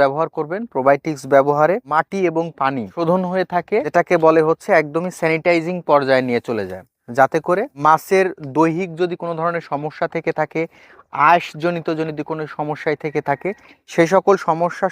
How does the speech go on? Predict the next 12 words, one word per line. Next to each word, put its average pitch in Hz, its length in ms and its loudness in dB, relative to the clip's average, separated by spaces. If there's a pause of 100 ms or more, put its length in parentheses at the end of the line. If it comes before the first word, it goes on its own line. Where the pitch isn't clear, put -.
সমাধান 160 480 2
করে, 160 340 2 (420)
পুকুরে 170 360 2 (140)
পর্যাপ্ত 156 500 2
অক্সিজেন 170 680 0
ডেভেলপ 170 380 2 (120)
করে, 170 200 -2 (240)
অ্যামোনিয়া, 175 580 4
নাইট্রেট 156 560 0 (140)
এই 151 60 0
ধরনের 160 360 -4
গ্যাস 147 300 4